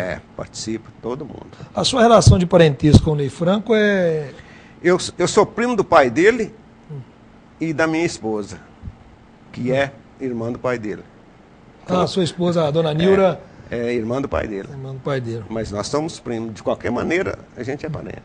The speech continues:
Speaker 2: Mas de, de todos, de ambos os
Speaker 1: Todos
Speaker 2: lados.
Speaker 1: ambos.
Speaker 2: Venceu na vida por todos os méritos, por todos os
Speaker 1: Ele é, ele venceu por, por ser humilde, entendeu?
Speaker 2: Eu, e é, sempre foi humilde assim, né?
Speaker 1: Toda a vida. E tranquilo.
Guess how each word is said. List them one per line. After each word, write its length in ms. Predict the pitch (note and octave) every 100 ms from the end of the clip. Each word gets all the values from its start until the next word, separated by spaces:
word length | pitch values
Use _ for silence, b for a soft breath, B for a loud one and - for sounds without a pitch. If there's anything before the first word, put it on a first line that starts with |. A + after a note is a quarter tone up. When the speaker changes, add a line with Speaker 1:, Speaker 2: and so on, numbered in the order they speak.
| -
Speaker 2:
Mas 140 | D#3+
de, 80 | D#3
de 200 | D3+ D3+
todos, 240 | C3+ F3+ D#3
de 60 | E3
ambos 160 | F3
os 60 | E3
Speaker 1:
Todos 140 | A#2 C#3
Speaker 2:
lados. 140 | C#3+
Speaker 1:
ambos. 200 | C3 C#3 B B B B
Speaker 2:
Venceu 320 | C4+ A3 - G#3
na 140 | D#3
vida 200 | C3 E3+
por 120 | D#3+
todos 240 | C#3+ E3+ C#3+
os 60 | C3
méritos, 320 | C3+ C#3+ C#3
por 200 | - D#3 C#3
todos 300 | E3+ D#3 C#3+
os 60 | B2+
Speaker 1:
Ele 360 | C3+ C#3 A#2 G#2
é, 60 | - -
ele 140 | A#2+
venceu 420 | B2 B2+ - B2+ B2+ - - - - -
por, 120 | A#2+ -
por 100 | B2+
ser 200 | - C#3+
humilde, 440 | D3 A#2 A#2+ A2+ F#2
entendeu? 340 | D#2 F#2+ G#2 - F3
Speaker 2:
Eu, 160 | G3
e 140 | A3 B3+
é, 80 | A3
sempre 320 | - D#4+ -
foi 120 | A3
humilde 260 | D#3 D#3 C#3
assim, 200 | - E3
né? 80 |
Speaker 1:
Toda 360 | A3+ D3 E3 E3
a 40 |
vida. 380 | - G2 D#2 - - - - - -
E 100 | B2+
tranquilo. 600 | - E3 - - D#2+